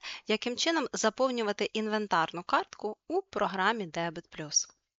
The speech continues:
Для початку нам необхідно перейти в підсистему, яка має назву «Корпоративний облік основних засобів». Основний довідник, з яким ми працюємо в даній підсистемі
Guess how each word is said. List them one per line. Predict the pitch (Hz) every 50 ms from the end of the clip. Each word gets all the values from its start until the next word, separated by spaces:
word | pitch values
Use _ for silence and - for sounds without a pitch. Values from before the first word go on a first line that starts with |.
| _ _ _ _ _ _ _ _ _ _ _ _ _ _ _ _ _ _ _ _ _ _ _ _ _ _ _ _ _ _ _ _ _ _
Для | - 262
початку | - 311 - - 403 - - - 240
нам | 233 247 269 254
необхідно | 233 226 214 208 - - 233 226 196 202 196
перейти | - 214 208 208 208 208 - - 381
в | 359
підсистему, | - 226 - - 220 208 - - 285 320 349 339 320
яка | 247 220 - - 214
має | 208 202 202 196 190
назву | 196 214 262 294 - - 226
«Корпоративний | - - 311 339 - - 233 214 202 - - 233 254 240 226 196
облік | - 185 202 202 214 202 196 -
основних | 185 185 190 180 175 175 180 180 -
засобів». | - 156 156 - - - - - - - _ _ _ _ _ _ _ _ _ _ _ _ _ _ _ _ _ _ _ _ _ _ _ _ _ _ _ _ _ _ _ _ _ _
Основний | 247 269 - - 269 269 254 240 226 208
довідник, | 196 220 208 226 208 202 180 160 160 175
з | 185
яким | 202 202 - - 180 165 160 180 - -
ми | 196 202 190
працюємо | - 202 208 208 - - 185 170 165 170 170
в | 170
даній | 170 175 160 160 165 175
підсистемі | - 233 - - 269 277 - - 339 403 392 349 302